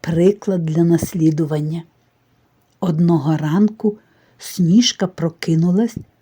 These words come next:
і раптом зрозуміла, що загубила своє улюблене слово «дякую».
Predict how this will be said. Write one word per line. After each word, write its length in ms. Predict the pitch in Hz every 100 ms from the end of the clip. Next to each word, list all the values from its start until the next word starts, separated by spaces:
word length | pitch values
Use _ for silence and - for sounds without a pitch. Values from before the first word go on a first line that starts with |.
| _ _ _ _
і 160 | 196 175
раптом 540 | 156 185 - - 208
зрозуміла, 840 | 175 175 175 - 165 160 160 165 214 - _ _ _
що 360 | - - - 190
загубила 760 | 180 143 175 139 175 233 311
своє 440 | - - 190 185 247
улюблене 760 | - 202 180 208 214 233 240
слово 640 | 240 - 196 180 175 233 240 _ _ _ -
«дякую». 680 | 147 196 156 - 180 156